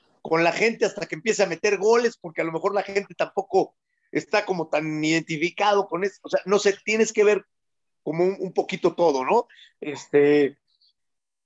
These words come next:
a lo mejor el Kun, puta, el Kun, todo el mundo te diría, "Sí, que venga de una vez", sí, a lo mejor no le podemos llegar al sueldo. Bueno, o sea, son, son varias cosas, pero s-,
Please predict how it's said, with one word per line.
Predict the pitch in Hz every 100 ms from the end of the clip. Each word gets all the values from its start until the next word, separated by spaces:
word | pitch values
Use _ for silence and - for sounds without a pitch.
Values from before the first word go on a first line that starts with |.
| -
a | 160
lo | 185
mejor | 190 214 240
el | 226
Kun, | - 247 247
puta, | 269 277 196
el | -
Kun, | 214 -
todo | 214 202
el |
mundo | 202 202
te | 190
diría, | 170 185 185
"Sí, | - 226 226
que | 170
venga | 196 196
de | 180
una | 180
vez", | 180 190 -
sí, | 208 - _
a | - - 156
lo | 156
mejor | 175 214
no | 208
le |
podemos | 208 202 185
llegar | 180 190
al |
sueldo. | - 196 190 151 _
Bueno, | 165 _
o | _
sea, | 123 _ _ _ _
son, | - 190 196 -
son | 196 190
varias | 190 185 -
cosas, | 190 180 170 -
pero | 160 156
s-, | 143 - -